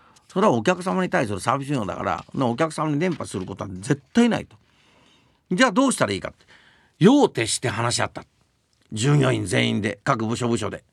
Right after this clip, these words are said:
で、そんな時にね、夜をて-、夜を徹してっての、そこがまた俺いいなと思うんだけど、夜ってね、昼間と違うんだよね。副交感神経じゃんね。感情的になる。感情を支配する。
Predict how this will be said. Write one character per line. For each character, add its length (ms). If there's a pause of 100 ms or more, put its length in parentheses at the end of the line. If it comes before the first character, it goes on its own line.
(480)
で、 100
そ 140
ん 40
な 120
時 160
に 40
ね、 120
夜 360
を 60
て-、 240
夜 200
を 40
徹 180
し 100
て 100
っ 20
て 160
の、 80
そ 160
こ 120
が 60
ま 120
た 100
俺 160
い 60
い 40
な 120
と 80
思 100
う 20
ん 40
だ 60
け 40
ど、 80 (500)
夜 260
っ 20
て 160
ね、 160
昼 200
間 80
と 100
違 160
う 40
ん 40
だ 80
よ 40
ね。 240
副 280
交 200
感 140
神 180
経 80
じ 100
ゃ 40
ん 80
ね。 120 (220)
感 220
情 120
的 140
に 60
な 140
る。 60 (1040)
感 220
情 140
を 80
支 100
配 140
す 60
る。 60